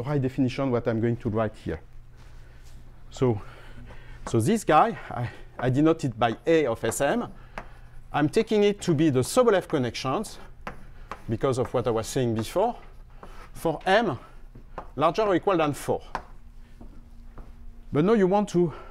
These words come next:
move on in dimension. What is A of S five?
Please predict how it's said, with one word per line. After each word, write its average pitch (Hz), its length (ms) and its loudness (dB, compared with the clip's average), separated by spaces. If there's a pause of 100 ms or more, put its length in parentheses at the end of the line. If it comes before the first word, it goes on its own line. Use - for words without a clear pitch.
(140)
move 185 300 6
on 190 160 4
in 147 120 6
dimension. 123 520 0 (720)
What 165 240 2
is 208 220 0
A 185 160 8
of 156 140 4
S - 180 0
five? 101 380 0